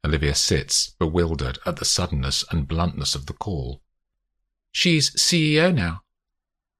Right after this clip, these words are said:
"I didn't know. I thought Richard was just taking some time off." "Apparently not,"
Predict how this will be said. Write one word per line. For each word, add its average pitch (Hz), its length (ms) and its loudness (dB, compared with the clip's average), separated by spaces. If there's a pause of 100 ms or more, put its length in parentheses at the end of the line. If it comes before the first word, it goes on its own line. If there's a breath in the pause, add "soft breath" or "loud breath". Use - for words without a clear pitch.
(300)
"I 73 120 0
didn't 78 240 2
know. 127 220 4
I 69 60 -2
thought 69 260 0
Richard 87 400 0
was 85 140 2
just - 220 0
taking 92 320 2
some 92 180 2
time 110 300 4
off." 170 300 0 (1120)
"Apparently 143 540 4
not," 160 400 2